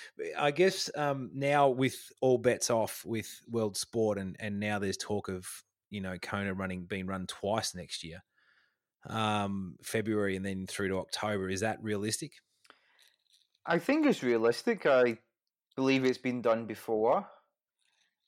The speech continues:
Speaker 2: I think very much we have to accept that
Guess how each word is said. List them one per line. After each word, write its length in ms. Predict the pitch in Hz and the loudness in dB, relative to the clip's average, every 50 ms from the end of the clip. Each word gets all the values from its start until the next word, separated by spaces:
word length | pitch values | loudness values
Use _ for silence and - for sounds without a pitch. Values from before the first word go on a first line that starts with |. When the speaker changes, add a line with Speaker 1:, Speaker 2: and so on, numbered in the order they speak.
| _ _ - | _ _ -2
Speaker 2:
I 160 | 131 135 139 | 0 0 0
think 340 | 135 135 - 165 156 156 139 | 0 2 2 2 2 2 0
very 300 | 131 127 147 143 139 135 | -2 2 4 6 6 6
much 480 | 131 131 127 127 139 - - - - - | 4 4 4 4 2 2 -2 -6 -6 -6
we 80 | 127 | -4
have 280 | 123 131 131 123 123 - | -2 -2 -2 -2 -2 -2
to 60 | - 123 | -4 -4
accept 440 | 110 107 - - - 123 117 101 | -4 -4 -6 -2 0 0 0 2
that 160 | 117 120 113 | 0 0 0